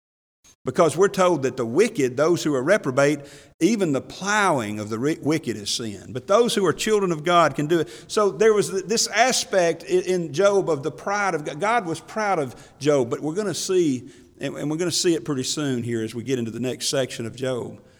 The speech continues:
<clears throat> that there was another negative side to pride. And, and it, and it weighs pretty large as we get through this, and that's the pride of Job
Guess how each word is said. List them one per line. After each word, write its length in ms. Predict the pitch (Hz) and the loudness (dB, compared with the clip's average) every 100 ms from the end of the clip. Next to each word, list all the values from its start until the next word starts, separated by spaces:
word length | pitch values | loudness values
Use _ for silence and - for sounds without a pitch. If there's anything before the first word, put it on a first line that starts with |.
| _ | _
<clears throat> 240 | _ _ | _ _
that 340 | - - 151 | -2 0 0
there 120 | 139 139 | 2 2
was 100 | 131 | 2
another 460 | 139 165 147 117 | 0 0 0 -2
negative 580 | 110 143 156 139 107 98 | -4 -2 -2 -2 -4 -4
side 400 | - 117 101 90 | -4 -4 -4 -8
to 80 | 107 | -12
pride. 540 | - 104 98 82 - - _ _ _ _ _ _ _ _ - | -8 -6 -6 -12 -18 -20 _ _ _ _ _ _ _ _ -10
And, 140 | 110 | -4
and 100 | 123 | -4
it, 280 | 131 139 135 | -2 -4 -4
and 120 | 135 | -6
it 100 | 139 | -6
weighs 320 | 135 175 175 | -2 -2 -2
pretty 260 | - - 143 | -4 -4 -4
large 540 | 123 139 143 117 101 | 0 2 4 2 -2
as 140 | 110 104 | -8 -8
we 80 | 107 | -6
get 200 | 117 - | -6 -4
through 220 | 123 117 | -2 -2
this, 300 | 107 98 - | -2 -6 -6
and 120 | 113 | -4
that's 220 | 156 160 | -4 -6
the 100 | - | -12
pride 420 | - 147 131 120 | -8 -2 0 -2
of 120 | 104 107 | -4 -6
Job 540 | 117 110 98 90 - | -4 -4 -6 -12 -18